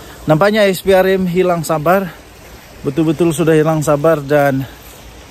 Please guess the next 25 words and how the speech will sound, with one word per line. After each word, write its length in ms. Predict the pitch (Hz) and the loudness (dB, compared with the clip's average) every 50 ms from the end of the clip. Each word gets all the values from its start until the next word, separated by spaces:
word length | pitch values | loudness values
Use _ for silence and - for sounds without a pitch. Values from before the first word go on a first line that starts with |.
| - - - - - 156 | -20 -20 -20 -12 -6 -2
tidak 240 | 160 170 185 170 | 0 0 0 0
boleh 160 | 165 175 175 170 | 0 0 0 0
bertahan 480 | 151 165 147 - 175 165 165 170 170 | 0 0 -2 -2 -2 -2 0 0 0
lagi 320 | 165 165 160 151 151 160 151 | 0 0 0 0 0 0 0
dengan 300 | 151 156 151 156 156 156 | 0 0 0 0 -2 -2
karena 580 | - - 147 147 147 160 170 170 175 180 165 - - - - - - - - - - - - - - - - | -2 -2 0 0 0 0 0 0 0 -2 -2 -6 -10 -18 -20 -20 -20 -20 -20 -20 -20 -20 -20 -20 -20 -12 -6
mereka 400 | - 139 151 160 139 - 160 156 | -4 -2 0 0 0 0 0 2
yang 240 | 160 151 143 139 135 | 2 2 0 -2 -4
suka 320 | - 156 147 - 156 160 | -8 -10 -8 -6 -4 -4
meroyan 560 | 156 147 143 143 139 135 147 165 190 202 175 - - - - - - - - - - - - - - - - - - - - | -2 0 0 2 2 2 2 2 2 0 -4 -6 -12 -20 -20 -20 -20 -20 -20 -20 -20 -20 -20 -20 -20 -20 -20 -20 -20 -16 -8
dan 320 | 123 110 165 175 180 175 | -4 -2 0 0 0 -2
akhirnya 400 | 170 160 165 170 175 165 180 175 | -4 -4 -2 -2 -2 -2 -2 -2
telah 240 | 170 190 180 170 165 | 0 0 0 0 0
membuat 400 | 160 165 156 156 156 180 180 147 | 0 -2 -4 -4 -4 -6 -6 -6
laporan 560 | 170 160 151 - - 196 208 220 214 214 202 | -8 -10 -8 -6 -4 -4 -2 0 0 0 0
polis. 560 | 180 - 190 190 160 123 107 - - - - - - | 0 0 0 2 2 0 -2 -4 -6 -8 -8 -4 -2
S 160 | 160 180 175 | 0 0 -2
P 160 | - - 202 | -2 0 0
R 160 | 202 190 185 190 | 2 2 0 0
M 120 | 190 185 175 | -2 -4 -6
sendiri 400 | - 185 185 175 185 185 180 160 | -8 -6 -2 -2 0 0 0 -2
telah 240 | - 156 151 147 151 | -2 -2 -2 -2 -2
membuat 480 | 147 147 143 139 139 151 165 - - | -2 -4 -4 -4 -4 -4 -6 -6 -6
laporan 480 | 131 120 117 - 117 104 98 98 101 101 | -8 -8 -8 -8 -8 -8 -8 -8 -8 -4
polis 480 | - 131 165 202 220 202 - - - | -2 0 2 2 2 0 -2 -6 -12